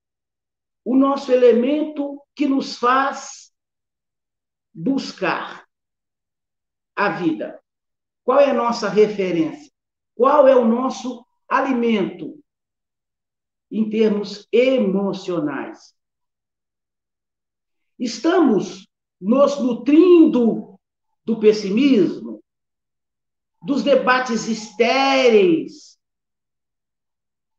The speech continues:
né, que a gente acaba perdendo tempo tentando convencer o outro daquilo que nem nós mesmos nos convencemos.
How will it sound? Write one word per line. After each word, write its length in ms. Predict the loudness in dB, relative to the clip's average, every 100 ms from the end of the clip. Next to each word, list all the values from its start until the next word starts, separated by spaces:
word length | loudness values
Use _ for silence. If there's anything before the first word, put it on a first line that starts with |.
| _ _ _ _ _ _
né, 160 | -6 -4
que 100 | -6
a 60 |
gente 220 | -6 -6
acaba 420 | -6 -4 -4 -4 -2
perdendo 720 | -2 -2 -4 -4 -4 -4 -4
tempo 540 | -4 -4 -4 -10 -12 _
tentando 520 | -4 0 -2 -2 -4
convencer 760 | -2 -2 0 -2 -4 2 2
o 100 | 4
outro 540 | 6 6 4 -2 -10 -14 _
daquilo 640 | _ 0 0 -4 -6 -4 -6
que 160 | -6 -2
nem 360 | 4 6 6
nós 400 | 6 2 0 -2
mesmos 480 | 0 0 0 0 2
nos 200 | 2 0
convencemos. 1120 | -8 -8 -2 -2 -2 -4 -6 -4 -6 -14 -20